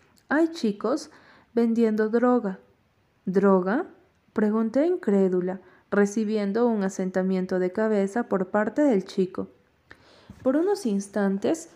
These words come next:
Luke vino a mis pensamientos, pero fueron borrados cuando Seb habló. "No te separes, ¿bien?", se dirigió a mí. "Sé cuidarme", refunfuñé.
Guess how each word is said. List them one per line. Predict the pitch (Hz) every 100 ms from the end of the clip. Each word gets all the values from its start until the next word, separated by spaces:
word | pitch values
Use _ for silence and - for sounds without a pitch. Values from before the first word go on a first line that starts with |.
| _
Luke | - 233 285 294
vino | 214 202 196
a | 196
mis | 185 190
pensamientos, | 190 185 202 202 220 220 214 196 - _ _ _
pero | 226 247
fueron | 240 294 359 349
borrados | 196 202 190 196 240
cuando | - 190 196
Seb | 196 240 285
habló. | 330 320 185 180 180 - _ _ _ _ - _ - _ -
"No | 247 320
te | 392
separes, | 392 254 220 202 185 185
¿bien?", | - 190 208 339 - _ _ _
se | - 214 202
dirigió | 196 190 - 202
a | 202
mí. | 220 240 240 - _ _ _ _ _ _ _ _ _ _
"Sé | - 330
cuidarme", | 330 392 254 202 190 180 196 - _ -
refunfuñé. | 196 196 202 196 226 220 240 233